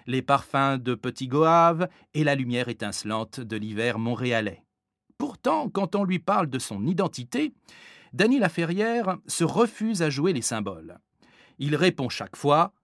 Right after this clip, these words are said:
Depuis cinquante ans, on nous emmerde avec l'identité, c'est l'expression à la mode.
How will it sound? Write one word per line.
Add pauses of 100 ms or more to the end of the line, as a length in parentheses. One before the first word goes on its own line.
(240)
Depuis
cinquante
ans,
on
nous
emmerde
avec
l'identité, (200)
c'est
l'expression
à
la
mode.